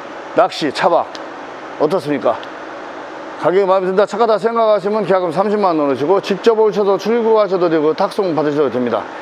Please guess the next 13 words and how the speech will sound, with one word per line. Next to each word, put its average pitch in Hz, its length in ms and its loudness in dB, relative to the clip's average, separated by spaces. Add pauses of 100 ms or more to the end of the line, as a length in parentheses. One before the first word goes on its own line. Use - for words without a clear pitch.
(240)
이 190 180 2
등은 247 180 2
의미 196 160 0
없다. 175 240 2
이제 165 120 0
일 151 200 0
등 190 100 4
하셔가지고 156 680 2 (320)
이 - 60 -6
차량, 151 360 0 (420)
또 123 80 0
윈스턴 180 720 0
맥스, 160 380 0